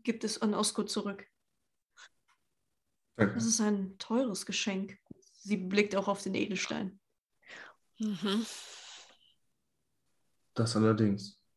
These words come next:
Speaker 1: Vielleicht tun wir Unrecht.
Speaker 2: Vielleicht.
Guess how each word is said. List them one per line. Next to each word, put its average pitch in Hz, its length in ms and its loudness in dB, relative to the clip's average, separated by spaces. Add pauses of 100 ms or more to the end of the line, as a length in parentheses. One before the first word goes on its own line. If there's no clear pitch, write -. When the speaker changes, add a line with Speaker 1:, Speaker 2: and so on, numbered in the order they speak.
(500)
Speaker 1:
Vielleicht 202 500 -4
tun 208 260 2
wir 220 120 -2 (160)
Unrecht. 202 540 -2 (2250)
Speaker 2:
Vielleicht. 110 540 10